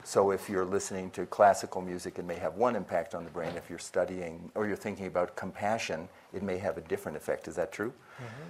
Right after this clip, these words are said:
So in the different meditations, and I want to say, underscore, I completely agree with Richie that there are, there is not one size fits all,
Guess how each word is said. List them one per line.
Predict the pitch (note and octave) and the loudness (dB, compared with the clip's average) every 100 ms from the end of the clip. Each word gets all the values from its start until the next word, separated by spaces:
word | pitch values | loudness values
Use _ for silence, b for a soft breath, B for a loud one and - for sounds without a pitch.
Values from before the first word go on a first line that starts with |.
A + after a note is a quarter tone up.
| E3 | 0
So | - C#3+ C3 A#2+ - - - - - | 12 12 12 12 4 -12 -16 -8 4
in | D#3 | 6
the | C#3 | 6
different | B2 F3 F3 C3+ | 8 8 8 8
meditations, | B2+ A2+ D3 C#3+ A#2 | 8 8 4 4 2
and | A2 | 6
I | A2 A2 G#2 | 8 8 6
want | A#2 A#2+ | 6 6
to | A2 | 6
say, | A#2 G#2+ | 8 8
underscore, | F#2 A2+ A2 - G#2 | 6 4 4 8 8
I | |
completely | F#2 C3 D3+ B2+ G#2 | 8 2 0 0 0
agree | F2+ A#2+ | 2 2
with | A2+ F#2 | 2 0
Richie | F#2+ - | -2 -2
that | F2 F#2 - | 2 2 6
there | A2 G#2+ | 8 10
are, | G2+ G2+ G2+ | 12 12 10
there | G#2 C3+ | 8 8
is | C#3 | 10
not | A#2+ - | 8 8
one | F#2 G2+ | 6 4
size | F#2+ F2 D#2 - | 6 6 6 2
fits | E2+ - | -6 -2
all, | A#1+ G#1+ | 0 0